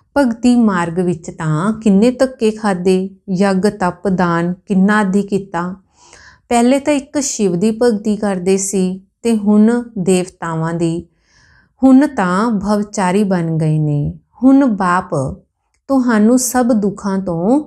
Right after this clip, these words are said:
ਛੁਡਾਉਣ ਆਇਆ ਹੈ। ਤਾਂ ਬਾਪ ਤੁਹਾਨੂੰ, ਬੱਚਿਆਂ ਨੂੰ ਨੌਲੇਜ ਕਿੰਨਾ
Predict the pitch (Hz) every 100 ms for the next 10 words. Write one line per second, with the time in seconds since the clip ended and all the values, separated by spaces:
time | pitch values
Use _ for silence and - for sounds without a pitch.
0 | - - 214 180 165 165 160 147 147 143
1 | 156 135 127 - _ _ _ _ _ 285
2 | 220 226 220 226 269 262 262 240 233 208
3 | - - 220 226 226 202 175 180 208 -
4 | 226 208 220 240